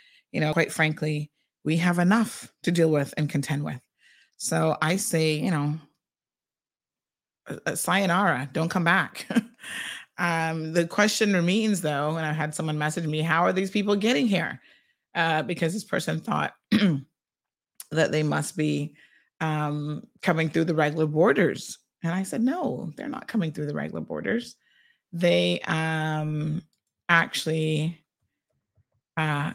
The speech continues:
come illegally on boats." And my understanding is you can actually get a, um, <laughs>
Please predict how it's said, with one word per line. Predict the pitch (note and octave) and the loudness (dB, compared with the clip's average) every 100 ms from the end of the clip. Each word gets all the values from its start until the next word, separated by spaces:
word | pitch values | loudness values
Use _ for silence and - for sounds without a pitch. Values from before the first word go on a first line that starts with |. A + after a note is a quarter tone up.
| - | -8
come | - E3 E3 D#3+ | -2 0 2 2
illegally | D#3+ D#3 D3+ D3+ D#3+ G3+ - | 2 2 2 0 2 0 0
on | F3+ F#3 | 0 4
boats." | A#3 - - - - _ _ _ _ - | 4 2 -4 -14 -14 _ _ _ _ -2
And | E3+ | 2
my | E3 F#3 A#3 | 6 6 6
understanding | F3+ E3+ D3+ D3+ D3 C#3+ | 6 2 0 0 0 -2
is | C#3+ D#3+ F3 - _ _ _ - | 0 -2 -4 -10 _ _ _ -6
you | E3 F#3 | 0 0
can | E3+ F#3 | 2 2
actually | E3 D#3 D#3 - D#3 | 4 2 0 -2 -2
get | D#3 D3+ D3 | 0 2 2
a, | D3 C#3+ | 0 0
um, | C#3+ C#3 C3+ C3+ C3+ C#3+ C#3+ - _ _ _ _ _ _ _ _ _ _ _ _ _ _ _ _ _ _ _ _ _ _ _ _ _ _ _ _ _ | -2 -2 -2 -2 -4 -4 -8 -12 _ _ _ _ _ _ _ _ _ _ _ _ _ _ _ _ _ _ _ _ _ _ _ _ _ _ _ _ _
<laughs> | - | -18